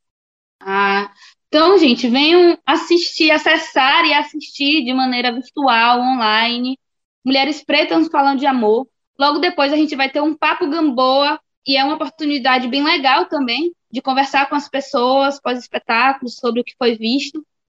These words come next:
A possibilidade de fazer do virtual tem uma coisa que é bacana, que é você acessa pessoas de qualquer lugar. Venha passar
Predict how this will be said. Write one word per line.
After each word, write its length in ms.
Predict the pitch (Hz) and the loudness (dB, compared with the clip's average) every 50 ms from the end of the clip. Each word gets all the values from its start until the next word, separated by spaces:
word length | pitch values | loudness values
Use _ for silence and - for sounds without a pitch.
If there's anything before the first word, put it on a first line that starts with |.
| _ _ _ - | _ _ _ -4
A 100 | - 370 | -2 0
possibilidade 540 | - 339 339 339 302 339 - 311 320 359 | 0 0 -2 0 0 0 0 0 0 0
de 100 | 381 370 | 0 0
fazer 260 | - 339 311 294 285 254 | 0 0 0 2 0 -2
do 100 | 262 247 | -2 -6
virtual 720 | 262 254 - - 254 233 233 254 294 320 320 294 277 254 _ - | -8 -10 -8 -4 -2 0 0 2 2 0 0 -2 -4 -6 _ -8
tem 100 | 285 285 | -6 -4
uma 160 | 302 311 302 | -4 -4 -4
coisa 240 | 311 277 269 269 277 | -4 -4 -4 -4 -4
que 100 | - 269 | -4 -4
é 60 | 240 | -4
bacana, 600 | 233 233 233 - - 285 294 311 302 285 277 269 - | -2 -4 -6 -6 -4 -4 -2 0 0 0 0 -2 0
que 120 | 302 277 | 0 0
é 120 | 262 269 | 0 0
você 180 | 262 302 - 311 | -2 -2 -2 -2
acessa 440 | 294 294 294 - 269 277 - 311 294 | -2 -2 -2 -4 -6 -6 -6 -6 -4
pessoas 440 | - 311 302 302 294 277 302 302 247 | -4 -4 -4 -2 0 0 0 0 0
de 80 | 311 | -2
qualquer 400 | 311 320 311 302 - 277 269 285 | -2 0 -2 0 2 0 2 2
lugar. 500 | 302 330 294 262 226 214 202 208 214 - _ _ _ _ | 0 -2 -4 -2 0 0 0 0 -2 -6 _ _ _ _
Venha 460 | 226 214 220 247 254 262 269 285 277 | -18 -10 -4 -2 0 0 2 2 2
passar 580 | 277 311 311 349 339 - 269 247 240 247 277 | 2 0 0 -2 0 0 0 0 0 0 -2